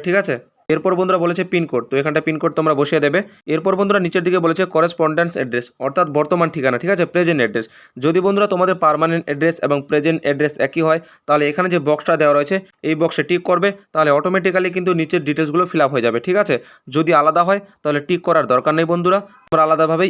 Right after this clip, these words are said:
এই প্রেজেন্ট অ্যাড্রেসকেও কিন্তু ফিল আপটা করবে, ঠিক আছে? এরপর নিচের দিকে চলে আসবে বন্ধুরা যেখানে বলেছে other details। তো প্রথমত বলেছে রিলিজিয়ন অর্থাৎ ধর্মের নাম, তো এখানটা ক্লিক করবে। এখান থেকে তোমাদের যে রিলিজিয়ন রয়েছে, ধর্ম রয়েছে, সেটা তোমরা সিলেক্ট করবে। এরপর বন্ধুরা বলেছে ন্যাশনালিটি,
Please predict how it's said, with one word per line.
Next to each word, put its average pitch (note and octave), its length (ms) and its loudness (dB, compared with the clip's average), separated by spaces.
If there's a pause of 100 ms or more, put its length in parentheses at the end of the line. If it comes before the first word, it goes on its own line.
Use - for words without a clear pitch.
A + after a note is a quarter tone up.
এই D3+ 120 2
প্রেজেন্ট D3+ 260 0
অ্যাড্রেসকেও C#3+ 400 -2
কিন্তু E3+ 200 -2
ফিল D#3 160 -2
আপটা F#3 220 -2
করবে, A#2 280 2
ঠিক E3+ 180 -4
আছে? G#3 120 0 (320)
এরপর F#3 180 0
নিচের F#3 200 0
দিকে G3+ 180 4
চলে E3+ 140 2
আসবে E3+ 160 -2 (100)
বন্ধুরা F3 300 2
যেখানে E3+ 280 0
বলেছে F3 200 0 (180)
other D#3+ 260 4
details। A#2 280 -2 (300)
তো - 40 -4 (100)
প্রথমত F3+ 300 0 (100)
বলেছে F3+ 180 2 (100)
রিলিজিয়ন D#3+ 360 0 (120)
অর্থাৎ D3 260 0
ধর্মের C#3 320 0
নাম, F#3 100 2 (300)
তো - 120 -8
এখানটা D#3 320 0
ক্লিক F3+ 280 0
করবে। F3 200 0 (440)
এখান D#3+ 220 0
থেকে E3+ 220 0
তোমাদের D#3 300 0
যে D#3+ 140 2
রিলিজিয়ন E3 340 0
রয়েছে, E3+ 240 0
ধর্ম C3+ 160 -2 (100)
রয়েছে, D#3+ 180 0 (320)
সেটা - 240 -2
তোমরা D#3+ 220 0
সিলেক্ট C#3+ 280 0
করবে। A2+ 180 -2 (520)
এরপর E3 280 2
বন্ধুরা G3 280 2
বলেছে F#3+ 260 2
ন্যাশনালিটি, D3 460 0